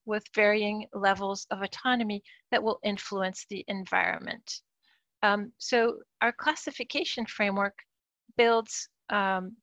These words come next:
on this and adding, uh, adds the interaction between people and planet and the A I system much more explicitly.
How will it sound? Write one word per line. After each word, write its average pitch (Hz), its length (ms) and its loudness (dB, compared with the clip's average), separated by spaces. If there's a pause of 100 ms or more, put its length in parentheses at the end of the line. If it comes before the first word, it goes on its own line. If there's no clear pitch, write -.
(140)
on 214 240 4
this 208 420 -2
and 208 240 -4
adding, 214 500 2 (280)
uh, 190 320 0 (260)
adds 226 320 4
the 220 80 -8
interaction 226 760 4
between 214 400 -4
people 285 300 0
and 226 160 0
planet 214 500 2
and 220 120 2
the 226 160 0
A 214 140 2
I 208 120 4
system 208 520 -6
much 208 380 2
more 196 140 2
explicitly. - 840 -8